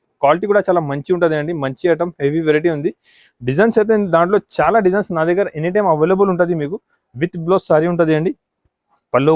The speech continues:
కూడా ఉంటది దానికి. సారీ డిజైన్ కూడా చూసుకోవచ్చు అండి, చాలా డిజైన్స్ అవైలబుల్ ఉంది. ట్వంటీ to ట్వంటీ ఫైవ్ డిజైన్స్ ఎనీ టైమ్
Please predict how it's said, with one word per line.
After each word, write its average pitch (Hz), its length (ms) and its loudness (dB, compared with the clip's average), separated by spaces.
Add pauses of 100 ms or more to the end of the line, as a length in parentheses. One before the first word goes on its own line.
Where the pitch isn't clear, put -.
కూడా 160 200 4
ఉంటది 139 280 0
దానికి. 127 220 -4 (360)
సారీ 160 240 2
డిజైన్ 175 220 0
కూడా 202 180 4
చూసుకోవచ్చు 165 560 0
అండి, 170 140 -2 (100)
చాలా 151 260 4
డిజైన్స్ 160 280 -4
అవైలబుల్ 156 360 0
ఉంది. 165 200 -4
ట్వంటీ 143 240 -4
to 160 120 -6
ట్వంటీ 147 240 -6
ఫైవ్ 147 180 0
డిజైన్స్ 165 300 -6
ఎనీ 156 160 -6
టైమ్ 190 140 -2